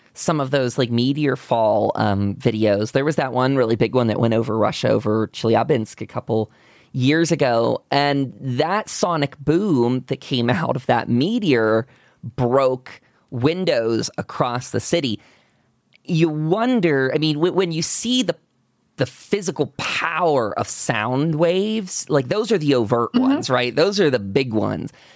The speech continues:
Speaker 1: But you see windows just blowing out of buildings. And then you wonder, okay, well, if sound has that sort of power on that major spectrum, yeah, what happens when it goes down below our ears?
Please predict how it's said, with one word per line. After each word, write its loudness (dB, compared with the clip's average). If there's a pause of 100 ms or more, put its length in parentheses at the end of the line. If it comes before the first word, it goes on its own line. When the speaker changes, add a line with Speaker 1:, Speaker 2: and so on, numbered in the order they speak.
(120)
Speaker 1:
But 0
you -4
see -4
windows 0
just -14
blowing 0
out 2
of 0
buildings. 2 (340)
And 2
then 0
you 2
wonder, 2
okay, -2
well, 2
if -2
sound -2
has -2
that 0
sort -2
of -12
power 0
on 2
that -2
major -2
spectrum, -4 (320)
yeah, 4
what 0
happens -4
when 0
it -8
goes 2
down 2
below 2
our 2
ears? -4